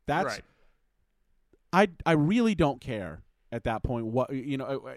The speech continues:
Speaker 1: anything that lines that, you know, 'cause it, it,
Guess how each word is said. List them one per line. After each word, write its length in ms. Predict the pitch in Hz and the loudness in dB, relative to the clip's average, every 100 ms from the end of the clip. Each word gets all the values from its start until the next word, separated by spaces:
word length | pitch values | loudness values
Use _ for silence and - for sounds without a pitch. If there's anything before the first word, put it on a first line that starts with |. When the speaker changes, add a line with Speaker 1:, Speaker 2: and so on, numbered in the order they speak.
| 113 | -16
Speaker 1:
anything 760 | 147 185 196 202 170 165 160 143 | -10 -8 -4 -2 -2 -4 -12 -10
that 160 | 143 139 | -8 -4
lines 540 | 139 151 151 147 135 | -2 0 0 -2 -8
that, 180 | 143 131 | -10 -10
you 200 | 139 139 | -10 -12
know, 100 | 135 131 | -12 -10
'cause 180 | 165 147 | -10 -10
it, 80 | 165 160 | -12 -14
it, 240 | 180 175 | -16 -20